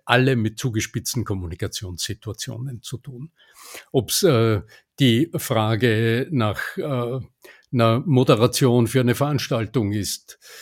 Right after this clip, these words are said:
wie, wie wirke ich dort souverän, welche Prinzipien gibt's, welche No-Gos gibt's,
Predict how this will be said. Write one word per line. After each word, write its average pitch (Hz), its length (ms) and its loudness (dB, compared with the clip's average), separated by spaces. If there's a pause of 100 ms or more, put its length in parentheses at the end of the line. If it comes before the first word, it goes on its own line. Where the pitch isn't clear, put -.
(180)
wie, 113 500 0 (960)
wie 120 320 0
wirke 120 280 6
ich 110 260 -2
dort 107 340 -2
souverän, 101 1160 0
welche 110 240 -4
Prinzipien 113 680 -4
gibt's, - 340 -6
welche 104 220 -2
No-Gos 101 640 -2
gibt's, - 400 -14